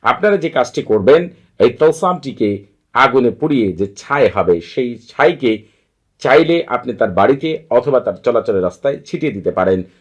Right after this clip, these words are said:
তবে যদি আপনাদের দুই শত্রু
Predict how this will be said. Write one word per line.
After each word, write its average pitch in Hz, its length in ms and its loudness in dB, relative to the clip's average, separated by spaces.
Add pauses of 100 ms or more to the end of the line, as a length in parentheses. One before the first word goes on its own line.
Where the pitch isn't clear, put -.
(180)
তবে 170 240 6 (140)
যদি 104 220 0 (520)
আপনাদের 117 360 2 (540)
দুই 147 160 4 (160)
শত্রু 160 340 -4